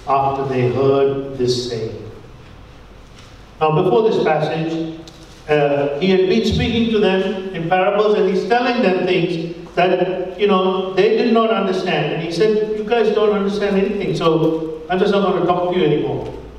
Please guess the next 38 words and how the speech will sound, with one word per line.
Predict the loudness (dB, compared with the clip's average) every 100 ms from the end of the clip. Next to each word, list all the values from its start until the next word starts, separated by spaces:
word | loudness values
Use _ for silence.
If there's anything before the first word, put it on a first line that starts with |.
| -14 -2
And |
they | 0
got | 2 2
offended. | 2 0 0 -2 -4 -6 -8 -10 -10 -12 -14 -16 -20 -20 -8
So | 0 2
that's | 4 2
when | 2
the | 2
disciples | 2 2 2 0 -2
came | 0 0
and | 0
told | 2 4
him | 2
what | 0 0
he |
said, | 0 0 0 0
and | -2 0
they | 0
said | 2 0
in | 0 0
verse | 2 2 2
twelve, | 2 0 0
but | 0 2
then | 2 0
read | 0 0
after | 0 0 0
that. | 0 -2 -6 -10 -10 -2
But | 2
he | 2
answered | 2 0 0 2
and | 2
said, | 0 0 0 0
"Every | 0 0 -2 0
plant | 2 2 2 0 -2
which | 0
my | 0 0
heavenly | 0 0 2 2 2
Father | 2 2 0 -2 -6